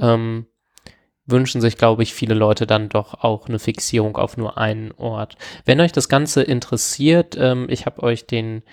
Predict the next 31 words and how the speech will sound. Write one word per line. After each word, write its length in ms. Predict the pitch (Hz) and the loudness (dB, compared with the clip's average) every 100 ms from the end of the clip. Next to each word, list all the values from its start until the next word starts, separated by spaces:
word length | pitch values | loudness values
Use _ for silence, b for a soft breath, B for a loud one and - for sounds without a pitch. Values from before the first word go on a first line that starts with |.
| B B B B | B B B B
also 360 | 104 104 107 - | 2 2 0 0
in, 280 | 127 113 | -2 -2
in 100 | - | 0
den 140 | 123 123 | 2 2
Sozialwissenschaften 840 | 113 - 113 113 120 113 107 - | 2 2 2 2 -2 -4 -4 0
läuft 220 | 110 110 | 0 2
das 140 | 107 - | -2 0
Ganze 720 | 117 113 - 113 107 107 107 | -2 0 2 4 4 4 2
als, 320 | 107 - - | 0 -2 -4
Li-, 200 | 113 110 | -2 0
also 360 | 110 107 113 107 | 2 2 -2 -4
der, 220 | - 107 | -4 -4
der 200 | - 110 | -2 -4
ganze 360 | - 113 104 113 | -4 -6 -4 -2
Begriff 280 | - 123 | 2 2
dazu 300 | - 113 - | 2 0 0
ist 100 | 117 | -2
Multilokalität. 1120 | 120 120 135 117 104 - 104 107 - 120 - | 2 2 4 2 0 0 -2 -2 -2 -2 -2
Wenn 80 | 110 | -6
euch 100 | 107 | -4
das 160 | - - | -2 -2
interessiert, 400 | 110 107 - - | -2 -2 0 0
ich 60 | - | -2
hab 100 | - | -8
euch 120 | - | -6
den 160 | 110 | -4
Wikipedia-Artikel 760 | 110 113 117 110 113 107 - 117 | -2 -2 -2 0 0 0 -4 -2
in 80 | 110 | -2
die 80 | |
Shownotes 440 | 107 - 113 117 - | -2 -2 -2 -4 -6
gepackt. 440 | - - 131 - | -6 -2 -4 -6